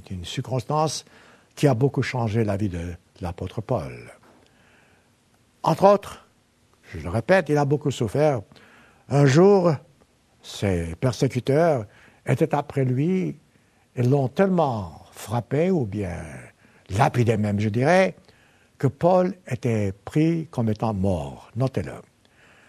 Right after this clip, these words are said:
Actes chapitre quatorze, versets dix-neuf à vingt-deux. Alors survinrent d'Antioche, je cite, et d'Icône, des Juifs qui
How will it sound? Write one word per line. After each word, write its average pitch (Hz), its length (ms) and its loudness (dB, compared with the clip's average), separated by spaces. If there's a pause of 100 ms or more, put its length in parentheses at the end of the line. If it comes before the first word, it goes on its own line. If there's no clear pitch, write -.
(180)
Actes 185 340 2
chapitre - 440 -2
quatorze, 131 440 0
versets 107 340 -4
dix-neuf 104 420 -2
à 101 60 -4
vingt-deux. 78 560 -12 (1400)
Alors 175 280 6
survinrent 156 800 4
d'Antioche, 139 680 -2 (420)
je - 100 -14
cite, - 400 -10
et 120 360 -4
d'Icône, 143 440 -4 (420)
des 139 120 8
Juifs 185 320 6
qui 170 260 4